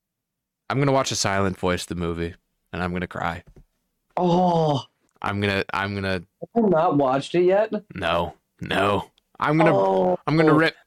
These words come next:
Speaker 1: my heart out of my chest because I, I know,
Speaker 2: You're,
Speaker 1: I know
Speaker 2: oh,
Speaker 1: this
Speaker 2: you're
Speaker 1: movie is sad.
Speaker 2: Um, I've watched it three times because I torture myself sometimes. Cried three,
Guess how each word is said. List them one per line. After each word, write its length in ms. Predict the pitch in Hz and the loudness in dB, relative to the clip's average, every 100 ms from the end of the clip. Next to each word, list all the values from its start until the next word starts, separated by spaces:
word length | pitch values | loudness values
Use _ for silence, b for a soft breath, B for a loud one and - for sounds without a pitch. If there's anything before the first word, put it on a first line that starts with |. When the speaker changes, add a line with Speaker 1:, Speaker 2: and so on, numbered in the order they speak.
| - | -4
Speaker 1:
my 200 | 151 139 | -2 2
heart 280 | 139 139 | 2 2
out 160 | 127 123 | 2 2
of 60 | 120 | 2
my 120 | 113 | 0
chest 360 | - 117 104 | 0 0 -2
because 220 | - 107 104 | -4 0 2
I, 220 | 107 107 | 2 0
I 120 | 113 117 | 0 0
know, 420 | 117 254 127 127 | 2 4 6 6
Speaker 2:
You're, 120 | 254 - b b b b b | 4 -2 b b b b b
Speaker 1:
I 100 | - | 4
know 360 | 220 - 156 | 6 8 6
Speaker 2:
oh, 40 | 143 | 6
Speaker 1:
this 180 | 135 | 4
Speaker 2:
you're 100 | 147 | 4
Speaker 1:
movie 160 | 147 127 | 4 6
is 140 | 113 | 4
sad. 400 | - 139 120 98 - _ _ - | 4 4 2 -2 -8 _ _ -2
Speaker 2:
Um, 340 | 156 127 107 - - | 0 0 -4 -8 -2
I've 160 | 147 | 0
watched 340 | 208 233 233 - | 2 2 0 0
it 200 | 190 165 | -2 0
three 320 | 170 175 196 | 0 2 0
times 580 | 165 151 147 156 185 190 170 _ _ _ _ _ _ _ _ _ - | 0 0 2 4 4 2 0 _ _ _ _ _ _ _ _ _ -2
because 380 | 151 147 160 | -2 0 2
I 180 | 147 147 | 2 2
torture 440 | 131 147 139 165 175 | 0 0 0 2 2
myself 460 | 165 160 165 170 | 2 2 2 0
sometimes. 720 | - 175 180 180 180 196 196 - b _ _ _ _ _ - | 0 2 4 4 4 2 0 -6 b _ _ _ _ _ -10
Cried 640 | - - 208 208 190 185 | -4 0 2 4 2 0
three, 680 | - 196 202 214 214 202 | -2 0 2 4 4 4